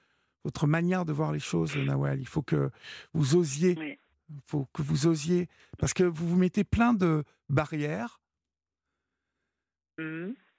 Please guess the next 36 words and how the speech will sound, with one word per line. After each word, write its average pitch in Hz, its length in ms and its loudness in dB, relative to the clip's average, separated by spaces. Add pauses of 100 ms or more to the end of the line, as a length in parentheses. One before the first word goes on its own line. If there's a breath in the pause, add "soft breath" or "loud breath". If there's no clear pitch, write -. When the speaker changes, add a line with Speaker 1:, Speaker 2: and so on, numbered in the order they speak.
(200)
Speaker 1:
et 156 100 2
vous 156 220 -2
vous 156 100 0
faites - 280 -2
les 156 140 0
demandes 180 360 2
et 170 60 0
les 151 80 0
réponses 170 500 0
parce - 180 -6
que - 120 0
votre 135 420 0
amie, 165 380 2
elle 139 120 -2
a 139 40 -2
beau 135 140 0
avoir 139 160 -2
trois 139 260 -2
enfants. 175 360 0
Qu-, - 240 -12
qu-, - 180 -14
qu'est-ce - 220 -4
qui - 120 -8
vous 175 120 0
dit 196 180 2
que - 240 0 (380 loud breath)
si - 140 -4
vous 165 100 2
l'appelez 165 300 0
un 156 100 0
soir 180 300 -2
à 151 40 -2
vingt-deux 147 380 0
heures 175 180 0
parce - 160 -8
que 139 240 0